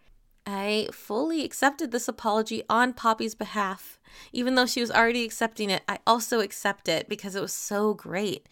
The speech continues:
She didn't even have to ask for it. Tora was sitting there watching her silently after she made him a meal, and he knew that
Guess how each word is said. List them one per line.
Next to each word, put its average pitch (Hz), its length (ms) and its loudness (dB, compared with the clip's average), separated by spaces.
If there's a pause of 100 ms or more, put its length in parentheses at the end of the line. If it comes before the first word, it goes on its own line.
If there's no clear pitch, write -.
(320)
She - 160 0
didn't 370 160 4
even 427 140 2
have 330 180 -4
to - 140 -2
ask 254 300 6
for 165 260 -4
it. 147 220 -4 (280)
Tora 294 280 4
was 302 160 2
sitting 262 340 0
there 311 320 0 (340)
watching 214 420 0
her 262 140 0
silently 247 720 -2
after 208 280 2
she 214 180 -4
made 185 260 -2
him 208 180 -2
a 190 80 -2
meal, 202 540 0 (540)
and 220 140 0
he 233 140 0
knew 220 300 4
that 202 280 4